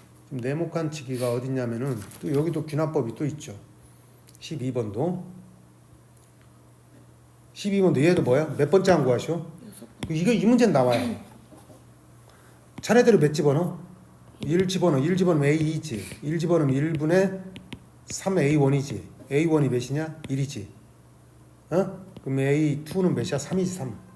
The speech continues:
Speaker 1: 그 다음에 n에다 몇 집어넣어? 이 집어넣고 n에다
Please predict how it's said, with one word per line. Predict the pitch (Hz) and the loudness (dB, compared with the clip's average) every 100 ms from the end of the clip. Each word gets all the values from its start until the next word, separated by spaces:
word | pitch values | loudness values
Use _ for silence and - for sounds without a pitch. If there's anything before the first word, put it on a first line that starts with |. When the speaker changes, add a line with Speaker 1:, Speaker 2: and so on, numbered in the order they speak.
| - - - - - | -20 -20 -20 -20 -4
Speaker 1:
그 | 151 | 0
다음에 | 147 135 | 2 2
n에다 | 160 151 | 4 2
몇 | 123 | 2
집어넣어? | 123 127 131 175 - - | -2 -2 -2 -4 -8 -6
이 | 151 | -4
집어넣고 | 147 131 113 117 | -2 -2 -2 -4
n에다 | 123 135 170 185 - | -2 2 2 2 -4